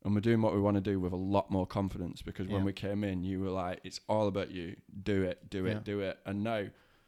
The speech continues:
Speaker 1: like you've said already, it's mad how it, it's th-, the ripple effect's huge, actually, because from a brand and a logo discussion, we're now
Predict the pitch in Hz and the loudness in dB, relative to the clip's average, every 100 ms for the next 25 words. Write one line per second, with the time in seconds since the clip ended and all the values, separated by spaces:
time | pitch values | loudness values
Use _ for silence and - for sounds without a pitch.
0 | _ - 104 110 113 101 131 139 110 123 | _ -8 -6 -2 -4 -2 0 2 2 2
1 | 117 90 117 143 143 110 104 - _ _ | 2 0 2 2 4 2 0 -6 _ _
2 | 117 - - - - 113 123 139 139 123 | -10 -8 -12 -14 -8 -2 0 0 0 0
3 | 123 - 117 131 131 113 - - - - | -4 -4 -4 -2 -2 -6 -10 -12 -12 -16
4 | _ _ _ _ _ - 98 107 - 120 | _ _ _ _ _ -14 -8 -6 -2 2
5 | 107 120 117 120 113 113 110 110 110 110 | 2 2 2 4 2 2 2 2 2 0
6 | 104 98 - 120 - 87 95 - _ _ | -2 -4 -6 -6 -6 -8 -10 -14 _ _
7 | _ _ _ _ _ 98 104 104 110 107 | _ _ _ _ _ -4 0 2 2 2
8 | 101 | 0